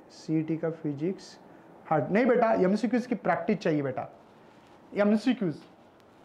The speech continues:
topper advance में बहुत ज़्यादा एमसीक्यूज़ करवा रहा हूँ मैं, बहुत, बहुत ही ज़्यादा, आप सोचोगे नहीं इतने ज़्यादा।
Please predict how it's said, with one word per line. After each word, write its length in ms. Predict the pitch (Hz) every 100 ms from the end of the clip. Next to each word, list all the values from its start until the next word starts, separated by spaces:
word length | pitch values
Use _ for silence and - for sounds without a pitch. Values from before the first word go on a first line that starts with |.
| - - - - - -
topper 300 | 214 - 277
advance 420 | 247 226 254 247
में 140 | 262 214
बहुत 300 | 170 196 233
ज़्यादा 240 | 220 220
एमसीक्यूज़ 440 | 226 190 190 208 208
करवा 300 | 202 196 190
रहा 100 | 185
हूँ 100 | 185
मैं, 300 | 185 170 131
बहुत, 320 | 160 190 202
बहुत 400 | 160 151 175 180
ही 40 | 180
ज़्यादा, 340 | 160 156 165
आप 140 | 165 165
सोचोगे 400 | - 160 175 160
नहीं 140 | 147
इतने 240 | 123 - 127
ज़्यादा। 300 | 110 104